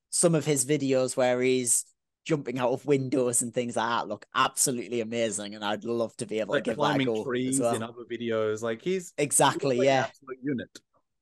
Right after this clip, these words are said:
Speaker 1: Yeah. And then on top of that, it would have to be two, like, real life gun YouTubers who then do airsoft on the side, which is Administrative Results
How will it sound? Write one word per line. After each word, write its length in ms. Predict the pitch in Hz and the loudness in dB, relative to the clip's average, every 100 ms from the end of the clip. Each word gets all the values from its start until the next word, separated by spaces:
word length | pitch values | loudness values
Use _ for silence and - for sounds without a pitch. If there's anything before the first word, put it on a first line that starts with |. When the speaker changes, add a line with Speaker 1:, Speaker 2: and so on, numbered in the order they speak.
| _ _ - | _ _ 0
Speaker 1:
Yeah. 240 | 151 120 - _ _ _ - | 2 2 0 _ _ _ -2
And 160 | 139 | 4
then 420 | 143 139 143 143 135 | 6 6 4 0 0
on 120 | 160 143 | 2 4
top 220 | 156 135 | 2 2
of 100 | 131 | 2
that, 220 | 127 107 | 2 2
it 20 | |
would 120 | 131 | 0
have 200 | - 139 - | 0 -4 -4
to 80 | |
be 120 | 135 135 | -4 -2
two, 600 | - 147 147 143 127 123 _ _ 123 | 0 0 2 0 0 -6 _ _ 0
like, 160 | 123 127 | 0 0
real 280 | 143 151 | 4 6
life 320 | 151 160 160 - _ _ _ _ _ | 6 6 2 -6 _ _ _ _ _
gun 200 | 165 156 | 2 2
YouTubers 640 | 160 160 - 160 160 160 - _ _ - | 0 -2 -2 -2 0 0 0 _ _ -2
who 200 | 135 135 | 0 4
then 220 | 135 131 | 2 2
do 260 | 135 131 127 | 0 0 0
airsoft 480 | 135 127 131 - | 0 0 0 0
on 80 | 131 | -2
the 80 | 127 | 0
side, 240 | 139 139 | 2 0
which 180 | 117 - | -2 -6
is 120 | 123 | -4
Administrative 760 | 120 123 151 151 - 147 127 139 | -4 -4 -2 0 2 4 2 0
Results 500 | 123 131 123 - | 0 2 0 -2